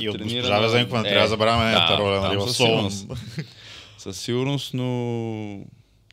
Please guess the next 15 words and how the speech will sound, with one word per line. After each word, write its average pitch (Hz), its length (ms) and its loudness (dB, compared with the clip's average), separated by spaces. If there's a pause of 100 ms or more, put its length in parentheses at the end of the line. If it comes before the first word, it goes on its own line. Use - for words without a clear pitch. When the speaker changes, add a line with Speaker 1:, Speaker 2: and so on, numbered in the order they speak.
(680)
Speaker 2:
уникален 127 540 0
е, 101 40 -4
в - 40 -12
смисъл 123 320 -6
много, 131 480 -2
много 123 240 2
готин 107 260 -4
като 92 180 -16
човек, 117 480 -4 (960)
за 95 220 -8
разговор, 123 500 -6
за, 95 300 -12
за 117 100 -12
всичко, 135 400 -14
нали. 120 280 -6